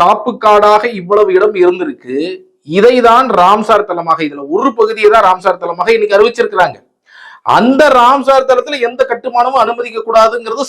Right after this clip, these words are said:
சட்டம். அப்படி இருந்தும் கூட இப்படிப்பட்ட ஒரு ஒயிட் காலர் கிரிமினல் ஆக்டிவிட்டியை செஞ்சிருக்கிறாங்க அப்படின்னு சொன்னா நம்ம சும்மா விடலாமா? இதுல யாராவது ஒரு ஐ ஏ எஸ் அதிகாரி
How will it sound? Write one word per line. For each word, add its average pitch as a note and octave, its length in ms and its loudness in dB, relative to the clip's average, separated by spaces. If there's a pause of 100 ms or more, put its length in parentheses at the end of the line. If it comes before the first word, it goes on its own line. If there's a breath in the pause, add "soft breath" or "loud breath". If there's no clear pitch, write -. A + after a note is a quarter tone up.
சட்டம். C4 360 -2 (920 loud breath)
அப்படி F3+ 240 2 (140)
இருந்தும் C4+ 360 2 (120)
கூட F3 180 6 (240)
இப்படிப்பட்ட C4+ 680 -2
ஒரு G#3 180 6 (160)
ஒயிட் - 320 0
காலர் A3 260 4 (100)
கிரிமினல் G#3+ 460 4
ஆக்டிவிட்டியை F#3 580 -6
செஞ்சிருக்கிறாங்க D3+ 640 -6 (520)
அப்படின்னு B2+ 340 0
சொன்னா G#2 200 -8 (120)
நம்ம C3+ 180 -6
சும்மா G#3 220 0
விடலாமா? D3+ 420 2 (1000 soft breath)
இதுல A#3 180 6 (160)
யாராவது C#4+ 580 4 (120)
ஒரு C#4+ 260 2 (100)
ஐ B3 160 2
ஏ B3 160 0
எஸ் - 160 -6
அதிகாரி B2 360 -10